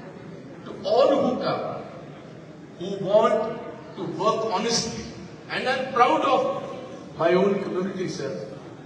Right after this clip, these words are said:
They are the most loyal. This is one community known for its loyalty. I don't say others are disloyal, but our community is one, if they give you word, they will stand by. And now if they are Australians,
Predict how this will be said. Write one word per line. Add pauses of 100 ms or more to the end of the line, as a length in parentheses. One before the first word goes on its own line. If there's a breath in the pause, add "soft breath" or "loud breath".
(920)
They
are
the
most
loyal. (1160)
This
is
one
community
known
for
its
loyalty. (420)
I
don't
say
others
are
disloyal, (600)
but
our
community
is (140)
one, (560)
if
they
give
you
word,
they
will
stand
by. (480)
And
now
if
they
are
Australians,